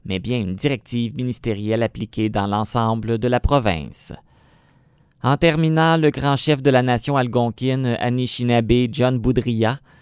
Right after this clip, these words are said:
est décédé ce mercredi après-midi.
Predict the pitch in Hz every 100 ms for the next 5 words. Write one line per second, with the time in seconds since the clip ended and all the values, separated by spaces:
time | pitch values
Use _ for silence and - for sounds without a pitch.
0 | _ _ 92 90 95 120 104 98 101 113
1 | - 107 113 110 - 110 104 117 123 -
2 | 123 117 104 107 117